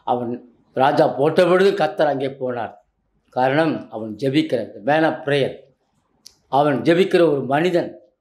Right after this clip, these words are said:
இன்றைக்கு நீங்கள் அப்படி ஒரு பேர் பெற முடியுமா? ஜெபிக்கிற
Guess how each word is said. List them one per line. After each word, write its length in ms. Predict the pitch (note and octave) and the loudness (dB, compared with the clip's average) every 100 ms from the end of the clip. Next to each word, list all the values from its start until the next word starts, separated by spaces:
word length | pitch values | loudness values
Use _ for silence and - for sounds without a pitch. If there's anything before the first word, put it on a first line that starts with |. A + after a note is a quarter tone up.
| _ _ _ D#3 | _ _ _ -2
இன்றைக்கு 380 | E3+ F3+ E3+ D#3 | 0 0 0 0
நீங்கள் 340 | C3+ F3 E3 | 2 2 2
அப்படி 200 | D3+ D3 D3 | 0 -2 -4
ஒரு 120 | C3+ | -2
பேர் 220 | D#3 E3 E3 | 0 0 0
பெற 120 | C#3 | -2
முடியுமா? 360 | B2+ B2 B2 D#3+ - - _ _ _ _ - | -2 -4 -2 -2 -4 -14 _ _ _ _ 0
ஜெபிக்கிற 520 | D#3+ E3+ G3+ G3+ G3 | 2 2 -2 0 2